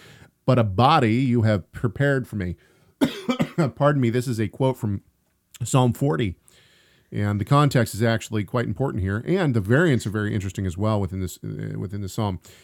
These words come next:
"In whole burnt offerings and sacrifices for sin, you have taken no pleasure."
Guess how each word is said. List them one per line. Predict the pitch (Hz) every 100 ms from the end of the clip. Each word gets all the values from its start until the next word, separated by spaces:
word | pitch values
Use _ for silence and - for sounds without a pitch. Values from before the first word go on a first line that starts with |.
| _
"In | 120
whole | 151 180
burnt | 160
offerings | 143 139 127 107
and | 101
sacrifices | 135 135 107 113 113 104 101
for | -
sin, | 98 - 127 107
you | 107
have | 98 95
taken | - 117 - 104
no | 98
pleasure." | 82 120 117 95